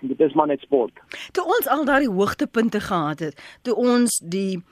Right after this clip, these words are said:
Speaker 2: geleentheid gehad het om die sokkerwêreldbeker toernooi aan te bied en ons het daai wen gehad in vyfennegentig. En dit,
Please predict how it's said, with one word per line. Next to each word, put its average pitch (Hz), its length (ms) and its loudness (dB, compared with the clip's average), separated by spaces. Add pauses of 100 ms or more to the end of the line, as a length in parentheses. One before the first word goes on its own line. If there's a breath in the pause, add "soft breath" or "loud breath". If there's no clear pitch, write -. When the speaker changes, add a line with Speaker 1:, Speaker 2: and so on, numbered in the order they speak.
Speaker 2:
geleentheid 208 640 2
gehad 165 280 -2
het 165 120 -12
om 175 120 -2
die 170 260 -6
sokkerwêreldbeker 165 920 -2
toernooi 160 360 -4
aan 170 200 -2
te 175 120 -4
bied 165 200 -4
en 190 100 2
ons 185 100 0
het 190 80 -4
daai 180 180 0
wen 165 260 0
gehad 175 300 -4
in 160 100 -4
vyfennegentig. 165 580 -4
En 247 100 2
dit, 294 140 0